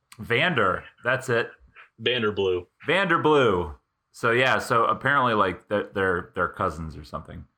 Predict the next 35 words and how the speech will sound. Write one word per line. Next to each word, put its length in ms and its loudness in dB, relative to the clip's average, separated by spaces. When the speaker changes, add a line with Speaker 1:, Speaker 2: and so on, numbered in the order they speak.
Speaker 2:
Hmm. 80 -4
Speaker 1:
Um, 720 -2
Speaker 2:
Uh, 80 0
the 60 2
one 200 0
I 100 0
know 240 2
is, 160 -2
uh, 200 0
Jalen 300 -2
Cooks, 240 -4
I 120 0
think, 320 -6
um, 360 -4
or 100 -4
Jalen 280 -2
Hooks, 280 -4
who's 500 -4
at, 360 -4
uh, 300 -2
Crispus 500 -2
Attucks 600 -4
High 80 -2
School 400 -2
here, 440 -4
uh, 320 -2
located 640 -2
less 280 0
than 120 0
a 80 -2
mile 500 0
from 240 -2
my 160 0
office, 680 -2
um, 340 -4